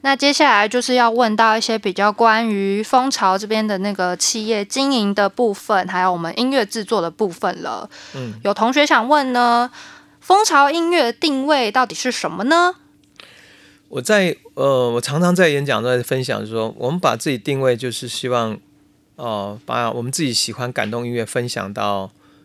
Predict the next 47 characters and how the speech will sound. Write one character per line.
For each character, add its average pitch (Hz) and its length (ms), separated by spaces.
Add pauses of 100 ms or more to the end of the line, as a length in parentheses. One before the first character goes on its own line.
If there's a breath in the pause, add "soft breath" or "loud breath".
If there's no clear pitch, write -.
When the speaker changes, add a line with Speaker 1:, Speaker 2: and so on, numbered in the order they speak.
Speaker 2:
给 113 160
每 107 140
一 123 100
个 117 140
人。 90 240 (480 soft breath)
然 127 180
后 117 800 (200)
慢 196 140
慢 196 200
的 135 160
话， 143 180
我 107 60
们 110 180
理 120 80
清 131 160
说， 147 140
啊， 160 80
这 208 120
每 135 200
一 139 40
个 131 120
人 117 160
代 131 120
表 104 200
就 113 60
是 117 80
说， 123 260
我 117 80
们 120 100
希 - 200
望 131 220 (120)
我 127 80
们 107 100
的 110 60
音 139 180
乐 135 100
可 117 160
以 104 60
是 - 140
他 113 340
一 123 100
辈 123 220
子 104 140
的 101 60
好 110 120
朋 - 220
友。 - 160